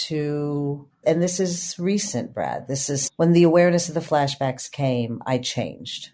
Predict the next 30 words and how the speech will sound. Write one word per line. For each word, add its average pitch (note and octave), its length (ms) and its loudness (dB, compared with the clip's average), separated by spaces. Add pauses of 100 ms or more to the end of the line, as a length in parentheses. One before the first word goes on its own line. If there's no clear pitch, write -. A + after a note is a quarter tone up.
(140)
I C3+ 140 -2
went C3+ 320 0
from C3+ 240 0
being C3 640 -2 (340)
someone D3 540 0
who C#3+ 140 0
was B2+ 200 0
not C3+ 440 2
grounded B2 520 0
or A2 100 -4
present B2 640 -2
and C#3 160 0
literally C#3+ 560 0
lived C3+ 560 0
dissociated B2 760 -2
on A#2+ 140 0
the A#2 60 -2
ceiling B2 440 -2
always B2+ 480 0
and A#2 140 -4
thought B2 200 0
that - 180 0
was G#2+ 160 -6
normal, C3 640 0 (140)
to D3 140 -4
someone C3 800 2
who B2+ 680 -2
is B2 400 -4 (300)
completely C#3 720 -4
present A#2+ 840 -4